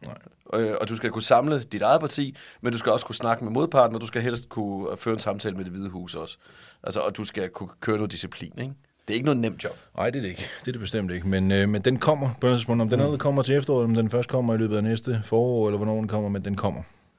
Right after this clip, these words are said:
Speaker 1: Det er der ingen tvivl om. Og det bliver noget, som også bliver i hvert fald en øvelse for Pelosi at håndtere, øh, det her spørgsmål om arvefølgen. Fordi der er ikke rigtig nogen klar arvefølge på nuværende tidspunkt, fordi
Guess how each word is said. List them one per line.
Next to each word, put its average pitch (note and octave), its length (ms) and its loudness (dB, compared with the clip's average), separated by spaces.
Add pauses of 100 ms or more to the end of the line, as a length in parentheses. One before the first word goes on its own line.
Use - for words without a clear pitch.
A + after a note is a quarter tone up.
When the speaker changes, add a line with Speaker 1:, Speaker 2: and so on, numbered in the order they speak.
(140)
Speaker 1:
Det - 20 -2
er G2+ 60 -2
der F#2+ 60 0
ingen F#2 120 -2
tvivl F2+ 160 -8
om. F2 100 -2
Og F#2+ 100 -4
det G2+ 140 -4
bliver A#2+ 200 4
noget, F#2+ 260 0
som G2 140 -2
også F#2 260 -4
bliver G2+ 140 -2
i F2+ 40 0
hvert F2 100 -2
fald G2 120 -4
en G#2 80 -4
øvelse A#2 300 -2
for G2+ 80 -12
Pelosi G2+ 420 -4 (520)
at F#2+ 100 -2
håndtere, F#2 580 -2 (140)
øh, F2+ 440 -2
det F#2 100 -4
her F2+ 140 -4
spørgsmål F2+ 400 -4
om D#2+ 120 -4
arvefølgen. E2 560 -4
Fordi F#2 220 -8
der F2+ 140 -2
er G2 160 2
ikke F2+ 220 -4 (140)
rigtig F#2 220 -6
nogen F#2+ 180 0
klar G2+ 220 -4
arvefølge F#2 400 -6
på - 80 -10
nuværende F2+ 260 -6
tidspunkt, G2+ 320 -8
fordi G2+ 320 -14